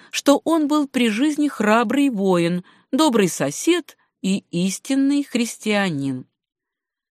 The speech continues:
Мистер Ратклифф продолжал жить в Элисло в семействе Эрнсклиффа. Но каждую весну и каждую осень он аккуратно отлучался на месяц.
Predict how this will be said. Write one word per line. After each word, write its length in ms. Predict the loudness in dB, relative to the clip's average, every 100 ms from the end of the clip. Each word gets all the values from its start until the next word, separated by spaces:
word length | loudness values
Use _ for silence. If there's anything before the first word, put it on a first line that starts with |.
| _
Мистер 480 | 0 0 0 -2 0
Ратклифф 600 | 2 0 -2 -4 -4 _ _ _ _
продолжал 520 | 0 4 4 4 2 0
жить 320 | 0 -2 0
в 120 | 0
Элисло 640 | 2 0 -2 -4 -4 -6 -8 _ _
в 60 | -8
семействе 640 | -4 -2 -2 -2 -4 -4
Эрнсклиффа. 840 | -4 -4 -4 -10 -8 -6 -4 -8 -8 _ _ _ _ _ _ _ 0
Но 100 | 2
каждую 380 | 2 4 4
весну 360 | 2 0 0 0
и 60 | 0
каждую 440 | 0 0 0 -2
осень 520 | -4 -4 -4 -6 -6 -4
он 180 | -6 -4
аккуратно 680 | -8 -4 -2 -2 0 -4 -4
отлучался 760 | -8 -6 -8 -6 -6 -6 -6 -6
на 180 | -4 -4
месяц. 680 | -4 -6 -8 -12 -14 -18